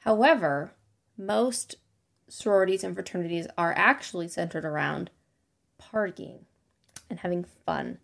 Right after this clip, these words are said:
They do do some philanthropic works, and every sorority and fraternity that I've ever heard of has events to raise money for their cause. But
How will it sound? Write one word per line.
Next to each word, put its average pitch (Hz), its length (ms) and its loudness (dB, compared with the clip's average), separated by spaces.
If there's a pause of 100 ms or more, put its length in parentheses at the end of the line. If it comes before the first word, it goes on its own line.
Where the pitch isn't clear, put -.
(1000)
They 220 120 6
do 262 220 4
do 185 140 2
some 165 380 0
philanthropic 151 640 -2
works, 156 320 -6
and 160 420 -6
every 180 260 -2
sorority 165 340 -4
and 165 100 -6
fraternity 170 440 -6
that 156 200 -4
I've 165 180 0
ever 160 300 0
heard 156 200 -2
of 156 220 0
has 143 520 -4 (800)
events 170 480 0
to 170 200 -6
raise 165 280 -2
money 147 240 -6
for 151 300 -4
their 156 120 -6
cause. 131 380 -2 (160)
But 196 360 10